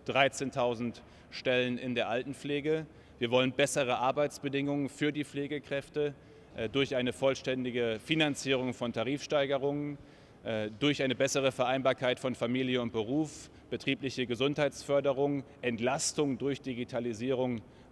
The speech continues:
bei der Bürokratie. Äh, und wir wollen die Zahl der Ausbildungsplätze erhöhen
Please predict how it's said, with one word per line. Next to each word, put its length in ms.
bei 180
der 140
Bürokratie. 920
Äh, 100
und 240
wir 120
wollen 180
die 100
Zahl 320
der 160
Ausbildungsplätze 1160
erhöhen 640